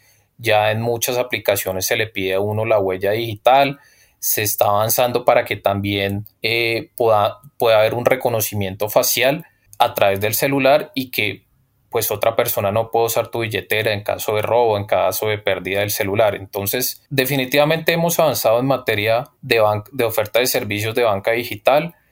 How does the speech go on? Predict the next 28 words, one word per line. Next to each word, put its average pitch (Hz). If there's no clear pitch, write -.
También 117
hemos 143
avanzado 117
significativamente 113
en 120
materia 101
de 113
cobertura 104
del 120
sistema 101
financiero 120
y 107
hemos 135
aprovechado 117
bien 120
esta 131
coyuntura 107
de 107
distanciamiento 110
social 110
para 113
fortalecer 101
todo 120
lo 123
relacionado 107
con 117
comercio 101
electrónico, 127